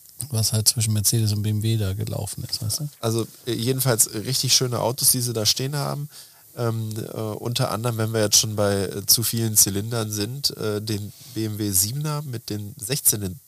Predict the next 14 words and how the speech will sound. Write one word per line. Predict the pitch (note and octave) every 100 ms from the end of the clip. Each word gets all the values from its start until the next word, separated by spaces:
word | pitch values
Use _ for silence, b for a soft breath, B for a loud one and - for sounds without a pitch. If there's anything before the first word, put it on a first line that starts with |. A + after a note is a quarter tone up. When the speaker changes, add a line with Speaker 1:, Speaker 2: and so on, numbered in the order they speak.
| -
Speaker 2:
sechzehn | A#2+ C#3 - - F2+
Zylindermotor | F2 F2+ F2+ F2+ F2+ F2+ G#2
drin. | G#2 A2 D#3+ - B B B B B -
Projektname | - G#2+ G#2 - G#2 G2+
Goldfisch | F#2 G2+ C#3 - F2+ -
damals. | - E2+ F#2 C3 -
Speaker 1:
Kannte | G#2+ G2+
ich | G2
nicht, | G#2 - - -
hab | G#2
ich | -
noch | G#2
nie | G2+
gehört. | G2 G2+